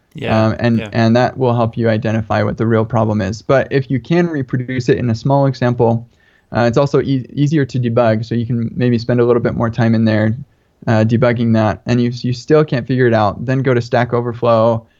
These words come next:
Speaker 2: or, like, a support community mailing list or chat or something and share your, your reproducible example with somebody. Um, and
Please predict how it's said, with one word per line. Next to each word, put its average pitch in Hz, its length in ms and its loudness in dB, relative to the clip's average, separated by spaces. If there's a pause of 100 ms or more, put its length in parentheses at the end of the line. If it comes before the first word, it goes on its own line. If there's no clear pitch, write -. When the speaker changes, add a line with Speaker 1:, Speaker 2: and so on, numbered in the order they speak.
(160)
Speaker 2:
or, 107 540 0
like, 107 200 -4
a 117 60 -2
support 113 480 -4
community 117 680 2 (140)
mailing 117 380 2
list 113 320 -2
or 110 60 0
chat 110 360 0
or - 60 -4
something 110 500 -2 (760)
and 120 160 2
share 135 200 4
your, 113 420 2
your 113 200 -2
reproducible 113 680 0
example 113 400 0
with 110 120 0
somebody. 110 500 0 (480)
Um, 110 480 0 (120)
and 110 500 0